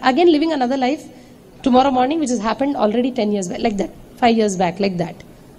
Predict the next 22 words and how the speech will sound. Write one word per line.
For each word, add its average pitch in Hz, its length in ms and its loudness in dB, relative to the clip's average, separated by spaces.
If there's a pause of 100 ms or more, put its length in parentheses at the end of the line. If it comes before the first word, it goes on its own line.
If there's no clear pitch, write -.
(120)
Are - 60 -4
we 233 100 2
getting 254 320 0
this? - 500 -6 (520)
So 285 160 0
once 294 480 4
I 302 160 2
get 285 180 2
into 277 220 2
adulthood, 240 520 0
again 330 520 4
there 311 160 2
are 294 100 0
situations 277 600 2
around 240 340 2
me 208 480 0 (220)
where 294 160 4
I 330 80 4
get 311 320 4
into 320 340 4
this 262 320 0
conclusion. 196 760 2